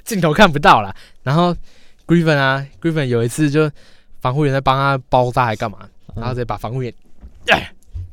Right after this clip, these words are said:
Speaker 1: 压下来。
Speaker 2: 因为，因为，因为防，防护员跪在他那个嘛，
Speaker 1: 对啊。
Speaker 2: 胯下那边嘛。
Speaker 1: 相较之下，我突然发现快艇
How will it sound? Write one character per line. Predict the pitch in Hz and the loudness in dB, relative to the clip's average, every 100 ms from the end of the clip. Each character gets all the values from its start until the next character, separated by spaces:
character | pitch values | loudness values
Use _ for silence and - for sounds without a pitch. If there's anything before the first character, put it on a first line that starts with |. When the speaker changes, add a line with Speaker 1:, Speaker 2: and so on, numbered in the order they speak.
| 147 | 2
Speaker 1:
压 | 160 165 | 6 8
下 | 139 | 6
来。 | 160 | 4
Speaker 2:
因 | |
为， | 160 | -4
因 | |
为， | 175 | -4
因 | 185 | -4
为 | 202 | -4
防， | 151 143 | -4 -6
防 | - 147 | -6 -6
护 | 175 | -6
员 | 139 - | -8 -8
跪 | 170 | -8
在 | 143 143 | -6 -6
他 | 127 127 | -4 -6
那 | 123 | -8
个 | 117 | -10
嘛， | 95 - | -12 -10
Speaker 1:
对 | - 117 | -6 -4
啊。 | 107 | -2
Speaker 2:
胯 | 127 123 | -4 -6
下 | 107 113 107 | -6 -8 -8
那 | |
边 | 104 101 | -12 -14
嘛。 | 98 107 92 - - - - | -14 -10 -8 -8 -8 -10 -14
Speaker 1:
相 | - - 127 | -14 -6 -4
较 | 123 123 | 0 -2
之 | 110 | -2
下， | 123 | -2
我 | 110 | -2
突 | 123 | -2
然 | 110 | -4
发 | 107 110 | -4 -4
现 | 110 104 104 - - _ _ - | -6 -8 -14 -20 -20 _ _ -12
快 | 127 | -10
艇 | 98 92 | -10 -12